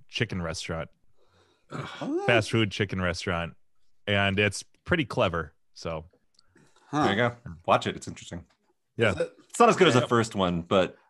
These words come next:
Speaker 3: you know, as far
Speaker 1: Yeah.
Speaker 3: as, like, the basic
Speaker 1: It's,
Speaker 3: content, but it's, you
Speaker 1: yeah.
Speaker 3: know,
Speaker 1: It was
Speaker 3: more
Speaker 1: different
Speaker 2: Yeah.
Speaker 1: enough that I thought it was worthy of a sequ-, like, I,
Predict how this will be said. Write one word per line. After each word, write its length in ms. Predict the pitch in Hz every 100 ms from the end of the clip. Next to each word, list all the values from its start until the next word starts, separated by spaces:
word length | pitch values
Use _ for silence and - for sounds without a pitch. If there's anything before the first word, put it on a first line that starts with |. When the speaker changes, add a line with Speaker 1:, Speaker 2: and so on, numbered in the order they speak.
| -
Speaker 3:
you 100 | 117
know, 100 | 101
as 80 |
far 200 | 107 92
Speaker 1:
Yeah. 40 | 90
Speaker 3:
as, 100 | 87
like, 160 | 90 -
the 80 |
basic 220 | - 95 -
Speaker 1:
It's, 80 | -
Speaker 3:
content, 460 | 92 92 110 117
but 180 | 156 -
it's, 240 | 151 - -
you 80 | 196
Speaker 1:
yeah. 40 | 131
Speaker 3:
know, 20 | - _ _ _ _
Speaker 1:
It 60 | 190
was 100 | 180
Speaker 3:
more 60 | 160
Speaker 1:
different 260 | 185 240
Speaker 2:
Yeah. 60 | 147
Speaker 1:
enough 220 | 120 113
that 100 | 117
I 60 | 113
thought 180 | 123
it 40 | 117
was 140 | 98
worthy 320 | 95 113 117
of 100 | 90 85
a 20 |
sequ-, 340 | - 90 -
like, 220 | 92 85 90
I, 140 | 92